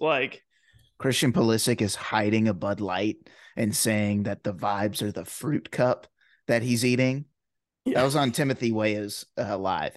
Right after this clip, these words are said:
Speaker 2: and it was hysterical.
Speaker 1: They're, like, they're singing, like, Brazilian songs with, like, Johnny Cardoso, who, like, got, like,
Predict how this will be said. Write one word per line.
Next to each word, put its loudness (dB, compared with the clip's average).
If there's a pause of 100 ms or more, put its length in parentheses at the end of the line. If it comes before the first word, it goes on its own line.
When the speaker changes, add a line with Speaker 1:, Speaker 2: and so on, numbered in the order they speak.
Speaker 2:
and 2
it 2
was -4
hysterical. -4 (540)
Speaker 1:
They're, 4
like, 4 (180)
they're 4
singing, -2
like, 0
Brazilian -2
songs -2
with, -4
like, 0
Johnny 0
Cardoso, -2
who, 4
like, -2
got, 2
like, -4